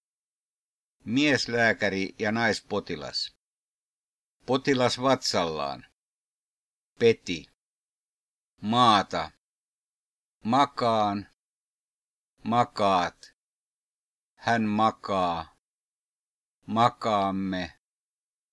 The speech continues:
Makaatte. He makaavat. Potilas makaa selällään paareilla.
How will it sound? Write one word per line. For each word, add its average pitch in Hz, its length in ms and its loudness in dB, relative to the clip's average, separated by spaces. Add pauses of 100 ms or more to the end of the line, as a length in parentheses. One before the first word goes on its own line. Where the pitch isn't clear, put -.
(320)
Makaatte. 98 1080 -2 (1200)
He 117 120 0
makaavat. 85 1000 -2 (1040)
Potilas 139 540 2
makaa 123 400 4
selällään 113 720 2
paareilla. 82 880 2